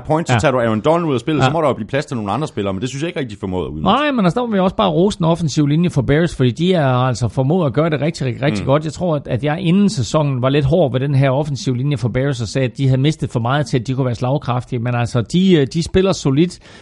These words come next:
Speaker 2: og det er nogle, øh, sådan nogle, øh, landmandsdrenge, der står derinde, du ved, og, og, og bare, øh, hamrer løs på modstanderne. Det gør de altså i, i tres minutter.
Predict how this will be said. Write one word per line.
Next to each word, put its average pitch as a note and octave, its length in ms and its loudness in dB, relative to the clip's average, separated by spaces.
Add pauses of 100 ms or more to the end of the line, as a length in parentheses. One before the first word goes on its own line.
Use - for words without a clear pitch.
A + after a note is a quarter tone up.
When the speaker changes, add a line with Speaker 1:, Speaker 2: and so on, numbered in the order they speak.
(100)
Speaker 2:
og - 180 -2
det E3+ 240 4
er C#3 80 2
nogle, B2+ 440 0
øh, B2 560 -2
sådan D3 200 -2
nogle, C3 340 -4
øh, A#2+ 260 -8
landmandsdrenge, D3+ 720 0
der C3+ 80 2
står D3 320 2
derinde, C#3 460 4
du B2+ 60 0
ved, B2+ 280 2
og, A#2+ 240 0
og, B2 200 -2
og C3+ 160 0
bare, C3+ 480 -2 (260)
øh, G#2+ 60 -4 (300)
hamrer C#3+ 340 2
løs D3+ 240 2
på C3 100 -2
modstanderne. C3 680 0
Det C3 120 -2
gør C#3+ 140 4
de C3+ 160 0
altså A#2+ 180 -2
i, A#2 300 -2
i C3 100 -2
tres D3 340 -2
minutter. C3+ 240 2